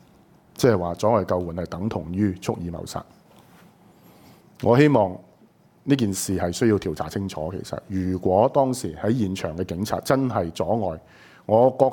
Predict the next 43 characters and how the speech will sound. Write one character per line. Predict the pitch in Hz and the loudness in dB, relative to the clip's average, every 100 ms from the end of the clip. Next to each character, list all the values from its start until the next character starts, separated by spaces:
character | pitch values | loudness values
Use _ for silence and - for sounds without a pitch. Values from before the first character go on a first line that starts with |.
| - | 4
得 | 160 | 0
消 | - 180 156 | 2 2 2
防 | 117 87 | 2 -4
同 | 90 90 | -8 -8
救 | 87 107 | 0 2
護 | 101 92 85 _ _ _ _ - - | 2 -4 -8 _ _ _ _ -20 -4
係 | 98 | -2
唔 | 95 87 | -2 -2
會 | 98 | 0
包 | 110 110 | 4 2
庇 | 107 | 2
呢 | 92 98 | -2 -2
個 | |
警 | 90 85 | -4 -8
察 | 98 - | -8 -8
嘅， | - 92 - | -10 -16 0
一 | 147 156 - - | 2 2 -2 -4
定 | 110 98 98 101 | -2 -2 -2 0
要 | 101 | 0
清 | 92 143 139 | 0 0 2
楚 | 123 95 107 | 2 0 0
交 | 107 104 | 2 2
代。 | 98 80 - _ _ _ _ _ _ | 0 -10 -14 _ _ _ _ _ _
當 | - 151 156 143 | 4 6 6 6
日 | 113 98 - | 2 0 2
究 | 139 135 139 | 4 6 4
竟 | 127 143 | 4 4
有 | 143 | 4
冇 | 117 113 | 4 2
出 | 160 139 | 2 0
現 | 113 92 90 _ _ _ _ _ _ | 0 -4 -12 _ _ _ _ _ _
喺 | - 139 | 4 6
下-， | 160 123 107 | 6 4 2
樓 | 107 87 | 0 -2
下， | 98 98 | 0 -2
尚 | - 107 | 0 0
德 | 113 | 0
邨 | 135 156 | 0 0
停 | 131 95 | -2 0
車 | 131 | 0
場 | 113 85 | 0 -4
樓 | 82 | -6
下 | 80 85 | -8 -8